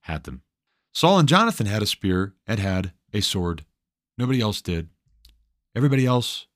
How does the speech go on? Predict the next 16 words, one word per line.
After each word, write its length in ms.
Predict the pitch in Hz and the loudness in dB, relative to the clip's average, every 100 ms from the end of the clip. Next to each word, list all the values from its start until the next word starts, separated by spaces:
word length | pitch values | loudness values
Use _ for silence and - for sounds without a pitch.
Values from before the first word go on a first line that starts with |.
| _ _ _ _ | _ _ _ _
what 120 | 135 | -4
were 60 | 131 | 0
they 120 | 120 | 2
armed 220 | 117 117 | 2 2
with? 340 | 113 110 - - _ _ _ _ - | 2 0 -2 -14 _ _ _ _ -12
Farm 320 | - 101 85 | -2 0 0
implements. 720 | 73 - 65 71 - - - _ _ _ _ _ - _ _ _ _ _ _ | -4 -8 -12 -14 -16 -18 -20 _ _ _ _ _ -20 _ _ _ _ _ _
Here's 220 | - 131 - | 2 2 2
the 60 | |
thing. 400 | - 143 - - _ _ _ _ _ - | -2 -2 -4 -10 _ _ _ _ _ 4
If 440 | 147 135 - - _ _ _ _ _ | 4 4 -2 -12 _ _ _ _ _
you 280 | 107 151 175 | 2 4 6
are 280 | 123 120 120 | 4 0 0
a 400 | 117 110 110 104 - _ _ _ _ - | 0 0 0 -2 -8 _ _ _ _ -2
soldier 560 | 180 160 - 78 80 - - - _ _ _ _ - | 2 2 2 -4 -4 -10 -20 -20 _ _ _ _ 0
in 440 | 120 120 120 120 | 4 4 2 -2